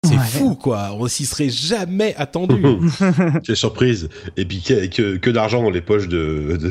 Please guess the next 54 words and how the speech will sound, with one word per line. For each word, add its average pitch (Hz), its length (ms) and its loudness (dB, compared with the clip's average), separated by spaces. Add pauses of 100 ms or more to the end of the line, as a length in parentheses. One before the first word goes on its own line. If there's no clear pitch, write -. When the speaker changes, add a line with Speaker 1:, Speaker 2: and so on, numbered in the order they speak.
Speaker 3:
de, 85 60 -4
de, 85 180 -2
de, 82 140 -2
de 78 160 -4
Pokémon 85 360 -2
Company 90 460 0
et 85 60 0
de 78 100 -2
Nintendo, 101 360 0
Speaker 1:
Oui. 95 100 -6
Speaker 3:
quoi. - 100 -12 (840)
Speaker 1:
Bon, 147 280 4
c'est 165 240 0
pas 190 580 -4
les 143 280 0
jeux 156 320 -2
que 127 340 -2
Nintendo 131 520 -4
développe 135 380 -2
avec 113 240 -2
D 117 140 0
N 110 180 -2
A, 82 240 -8
hein. 101 100 -8
C'est, 101 420 -8
c'est - 180 -4
Speaker 3:
Non, 113 120 2
Speaker 1:
un 104 40 0
Speaker 3:
c'est - 80 -2
Speaker 1:
truc 104 80 2
Speaker 3:
autre - 80 -2
chose, - 120 0
Speaker 1:
à 73 40 -2
part. 95 120 -4
Speaker 3:
hein. 82 60 -16
Speaker 1:
C'est - 160 -10
Speaker 3:
Mm. 80 40 0
Speaker 1:
Pokémon 117 280 -4
Speaker 3:
Mais 113 60 -6
Speaker 1:
Company, 107 220 2
Speaker 3:
bon, 120 80 6
Speaker 1:
donc 120 100 4
Speaker 3:
c'est, 85 520 0
c'est 87 140 -8
quand - 100 -4
même 85 160 -2
un 76 40 -4
premier, 82 440 -2
euh, 65 300 -6
un - 920 -12
Speaker 1:
Ouais. 131 100 0
Speaker 3:
premier 87 140 0
contact, 110 420 -2
quoi. - 260 -8